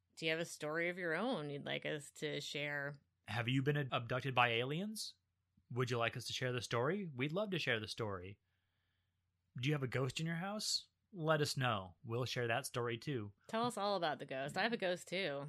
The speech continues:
Speaker 1: It's an asshole.
Speaker 2: There you go. Our email is stranger than podcast at gmail dot com. You can also send us a message on the Facebook or whatever. We don't check Twitter that much, so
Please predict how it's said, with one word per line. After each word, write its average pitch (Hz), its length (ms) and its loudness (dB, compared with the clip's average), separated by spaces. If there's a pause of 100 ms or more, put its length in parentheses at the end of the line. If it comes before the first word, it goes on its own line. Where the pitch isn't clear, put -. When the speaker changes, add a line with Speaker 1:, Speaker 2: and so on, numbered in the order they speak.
Speaker 1:
It's 156 160 -8
an 165 80 -4
asshole. 147 520 -4 (360)
Speaker 2:
There 135 200 0
you 143 120 0
go. 143 380 0 (1500)
Our 147 140 6
email 156 340 4
is 151 120 2
stranger 165 360 0
than 156 300 2
podcast 135 600 0
at 156 140 0
gmail 143 380 0
dot 143 240 4
com. 117 420 0 (220)
You 139 140 0
can 143 120 2
also 135 240 4
send 131 220 0
us 123 100 -2
a - 20 -4
message 120 300 -2
on 117 80 -2
the 107 60 -6
Facebook 131 560 -2 (160)
or 113 180 -2
whatever. 110 440 0
We 135 100 0
don't 175 160 0
check 151 180 0
Twitter 131 240 0
that 123 180 2
much, 120 340 -2
so 107 280 -2